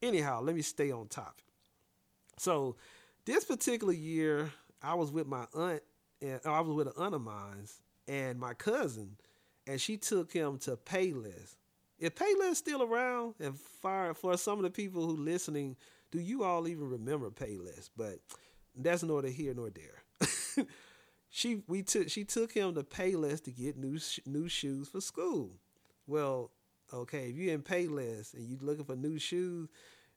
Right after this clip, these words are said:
you ain't meant to get the new Jordans in there. Just a F Y I.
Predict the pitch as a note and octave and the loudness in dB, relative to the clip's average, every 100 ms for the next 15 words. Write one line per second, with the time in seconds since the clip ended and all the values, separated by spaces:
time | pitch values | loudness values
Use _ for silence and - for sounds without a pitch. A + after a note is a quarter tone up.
0 | _ G#2+ C3 E3+ D#3+ E3 D3 E3 D#3+ B2 | _ -8 2 4 4 2 0 -2 -4 -2
1 | C3+ A2+ C3+ D3 G#2+ F#2+ G#2+ F#2+ F#2 E2 | -4 0 4 4 2 -4 -8 -8 -10 -12
2 | F2 - A#2 A2+ A#2 A2+ G#2 G2+ F#2+ F#2 | -16 -8 -6 -4 -4 -4 -4 -6 -8 -10
3 | - | -14